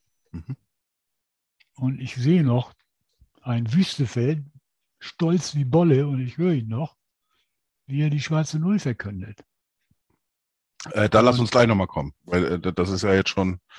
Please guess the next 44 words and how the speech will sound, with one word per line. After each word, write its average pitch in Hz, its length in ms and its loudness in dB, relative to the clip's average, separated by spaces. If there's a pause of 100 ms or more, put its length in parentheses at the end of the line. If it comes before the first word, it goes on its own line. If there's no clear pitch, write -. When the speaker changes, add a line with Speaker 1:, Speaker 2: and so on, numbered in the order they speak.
(320)
Speaker 2:
Ach 170 100 -2
so, 117 140 -2
Speaker 1:
äh, 98 40 -6
dann 92 160 0
Speaker 2:
okay. 180 240 2
Speaker 1:
verge-, 104 140 4
vergessen 101 380 0
wir 92 80 2
ja 87 60 2
noch, 85 280 -2
noch, - 380 -2
Speaker 2:
<laughs> - 0 -
Speaker 1:
äh, 78 420 -2
äh, - 40 -8
glaub 92 180 2
Speaker 2:
Na 254 60 6
Speaker 1:
ich, 214 60 6
Speaker 2:
gut, 214 280 6
Speaker 1:
eventuell 104 400 4
Speaker 2:
dann, 95 180 6
Speaker 1:
ein, 95 80 2
zwei, 113 320 6 (560)
Speaker 2:
dann 104 120 4
Speaker 1:
äh, - 120 6
Speaker 2:
lösche 202 260 6
ich 185 100 0
das 165 180 2
Speaker 1:
weil, 127 160 6
Speaker 2:
wieder, 156 120 2
Speaker 1:
weil, 156 80 0
Speaker 2:
lösche 117 240 4
ich 156 60 -4
mich 147 160 -4
erstmal 147 240 0
Speaker 1:
nee, 180 60 6
Speaker 2:
selbst 196 400 4
Speaker 1:
nee, 170 80 -6
nee, 156 120 -2
nee. 143 320 -2
Speaker 2:
wieder - 200 -20
für 156 140 -6
den 139 140 0
Speaker 1:
Nee. 110 80 0
Speaker 2:
Moment. 139 400 0